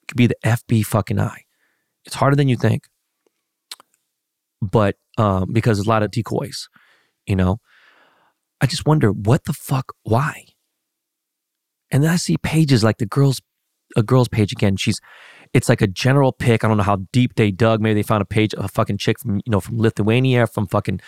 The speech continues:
from the Ukraine or some shit. And they tweet memes out and try to go viral, like, saying shit that's, like,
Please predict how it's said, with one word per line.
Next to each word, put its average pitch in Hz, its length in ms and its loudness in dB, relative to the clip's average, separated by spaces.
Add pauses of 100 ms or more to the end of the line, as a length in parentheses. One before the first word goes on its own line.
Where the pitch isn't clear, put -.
(360)
from 110 220 0
the 104 80 2
Ukraine 131 480 0
or 131 40 2
some 127 200 0
shit. 120 340 0 (1300)
And 113 160 4
they 101 100 4
tweet - 360 0
memes 107 380 2
out 92 200 0
and 92 120 -6
try - 200 -4
to 107 80 2
go 98 180 2
viral, 98 400 0
like, - 140 -6
saying 101 280 -2
shit - 220 -4
that's, 113 180 -4
like, - 160 -4